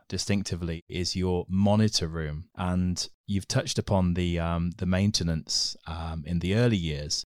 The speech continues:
But I remember having a conversation with you about maintaining these C R Ts and how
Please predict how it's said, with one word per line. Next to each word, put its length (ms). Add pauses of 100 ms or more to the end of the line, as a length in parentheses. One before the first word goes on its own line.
But 100
I 60
remember 380
having 260
a 40
conversation 720
with 200
you 120
about 320
maintaining 680
these 200
C 220
R 100
Ts 460
and 140
how 280